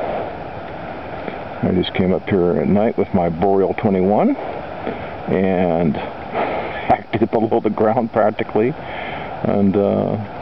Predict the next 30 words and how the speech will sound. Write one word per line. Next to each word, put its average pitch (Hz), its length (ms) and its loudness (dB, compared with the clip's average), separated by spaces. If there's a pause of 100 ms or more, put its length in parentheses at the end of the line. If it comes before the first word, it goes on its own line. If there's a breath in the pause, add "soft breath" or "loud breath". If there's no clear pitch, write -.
(160)
I - 320 -2
saw 107 240 2 (100)
such 113 160 -2
opposition, 110 520 2
you'd 95 80 2
think 104 160 2
they'd 98 180 2
put 101 140 2
it - 40 4
right 87 220 2
back 95 240 2
up 95 300 2
and 87 180 0 (500 loud breath)
make 98 180 2
surveillance 101 540 2
and 104 80 4
all 101 220 4
that. 127 260 2 (100)
But 104 140 4 (140)
you 117 80 6
know 180 160 6
what? 220 360 6
Since 170 200 4
I 185 100 6
did 175 220 4
that, 202 300 6 (380 loud breath)
they 113 120 6
have 98 240 2
never 110 460 4 (100)
since 101 240 2